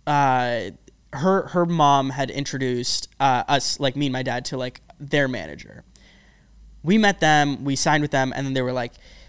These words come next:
uh, "Great, like, we'd love for you to come down to L A just to, like, meet your new agents or whatever and just, like, get acquainted with them." So we come down, we do that, and, um,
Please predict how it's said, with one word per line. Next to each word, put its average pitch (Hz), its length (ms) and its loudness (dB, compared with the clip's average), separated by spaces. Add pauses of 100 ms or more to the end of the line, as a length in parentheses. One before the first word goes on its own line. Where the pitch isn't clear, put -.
(200)
uh, 120 320 2 (260)
"Great, 196 320 4
like, 151 160 2
we'd 151 180 0
love 147 180 2
for 160 120 -4
you 139 120 0
to 135 60 -2
come 143 200 -6
down 123 260 0
to 123 460 -8
L 139 160 0
A 127 100 -2
just 127 240 -6
to, 151 60 -4
like, 127 160 -6
meet 135 360 -8 (280)
your 139 160 -2
new 127 200 -6
agents - 440 -12
or - 40 -14
whatever - 320 -12
and 135 140 -12
just, - 140 -8
like, 135 160 -8
get 127 120 -4
acquainted - 420 -10
with 117 140 -10
them." 78 220 -12 (420)
So - 140 -12
we - 40 -10
come 214 180 0
down, 170 400 2 (160)
we 131 60 -14
do 143 200 0
that, 127 380 -2 (420)
and, 123 560 0 (100)
um, 117 400 -2